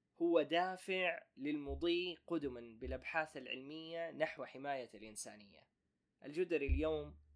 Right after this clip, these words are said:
مرض مختفي، إن صح التعبير مرض مستأصل. لا يوجد فيروس الجدري اليوم إلا في مختبرين اثنين من أجل الأبحاث. لذلك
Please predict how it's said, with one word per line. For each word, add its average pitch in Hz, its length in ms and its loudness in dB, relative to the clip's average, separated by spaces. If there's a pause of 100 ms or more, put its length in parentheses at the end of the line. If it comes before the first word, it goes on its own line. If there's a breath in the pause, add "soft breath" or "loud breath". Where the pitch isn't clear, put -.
(160)
مرض 143 400 2 (120)
مختفي، 123 600 -12 (600)
إن 156 80 -8
صح - 260 2
التعبير 151 480 2
مرض 135 380 4
مستأصل. 113 840 0 (680 soft breath)
لا 170 180 6
يوجد 151 400 -2
فيروس 135 440 -2
الجدري 120 400 -8
اليوم 131 400 -4
إلا 139 400 0
في 127 120 -10
مختبرين 120 600 -8
اثنين 143 380 -12 (460)
من 139 260 -8
أجل 139 380 -2
الأبحاث. 117 600 -10 (1120)
لذلك 156 640 4